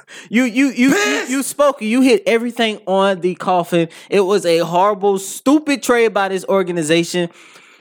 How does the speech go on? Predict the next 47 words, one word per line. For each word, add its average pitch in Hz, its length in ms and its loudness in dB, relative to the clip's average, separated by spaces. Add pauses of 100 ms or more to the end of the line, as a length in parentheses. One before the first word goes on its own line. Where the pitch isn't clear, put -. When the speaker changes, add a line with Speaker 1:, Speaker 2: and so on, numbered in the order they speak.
(220)
Speaker 1:
Man, 160 340 -2
it 220 140 0
was, 240 380 -2 (640)
it 269 120 2
was - 140 0
shocking. 247 480 -6 (260)
But 175 160 0
thankfully, 208 540 0
Bill 196 240 2
O'Brien, 175 440 -2
this 165 140 -10
organization, 165 760 -2
and 151 180 -4
the 143 60 -4
team 175 340 -4
as 151 180 -2
a 139 80 -4
whole 160 480 0 (180)
were 151 280 -2
able 190 300 0
to 175 180 -2
bounce 160 420 -4
back 165 340 -4
with 147 140 -8
a 135 60 -10
couple 170 320 -4
more 160 260 0
important 143 500 -2
trades 170 380 -2
later 143 260 2
on 139 220 0
that 131 220 0
day. 151 260 0 (200)
We're 180 100 2
gonna 175 200 0
talk 165 280 -2
about 151 260 -4
that 160 220 0
on 143 160 -6
the 127 100 -8
other 151 180 -2
side 147 280 -4
of 139 80 -8
the 127 80 -6
break. 160 400 -2
But 131 140 0
first, - 680 -4